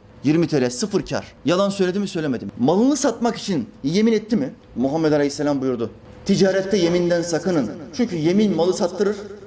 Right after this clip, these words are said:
ama bereketini götürür." Şimdi bugün esnafları ziyaret ettiğiniz zaman hepiniz, hepsi size ne diyor? "Hocam ticaret yapıyoruz, çalışıyoruz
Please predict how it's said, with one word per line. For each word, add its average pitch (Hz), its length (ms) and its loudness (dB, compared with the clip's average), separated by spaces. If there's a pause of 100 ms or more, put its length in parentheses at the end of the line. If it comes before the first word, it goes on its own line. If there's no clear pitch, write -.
ama 151 220 0
bereketini 131 400 -2
götürür." 107 280 -10 (240)
Şimdi 226 280 2
bugün 220 180 2
esnafları 202 520 0
ziyaret 180 300 2
ettiğiniz 180 300 -8
zaman 175 220 -2
hepiniz, 180 440 -6
hepsi 190 300 -4
size 185 260 -2
ne 214 120 0
diyor? 156 200 -4 (720)
"Hocam 190 300 0 (160)
ticaret 202 340 0
yapıyoruz, 196 500 -6
çalışıyoruz 202 600 -2